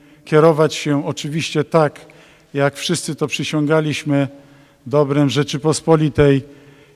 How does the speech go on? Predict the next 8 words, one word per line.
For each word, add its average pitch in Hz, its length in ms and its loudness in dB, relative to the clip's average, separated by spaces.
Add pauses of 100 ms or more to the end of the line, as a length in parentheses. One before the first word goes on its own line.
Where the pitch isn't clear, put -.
(140)
i 147 180 0
jej 143 260 4
obywateli, 135 720 -2 (840)
ale 147 420 4 (760)
jednocześnie 160 760 2
będziemy 147 640 2
starali 151 520 0
się, 151 360 0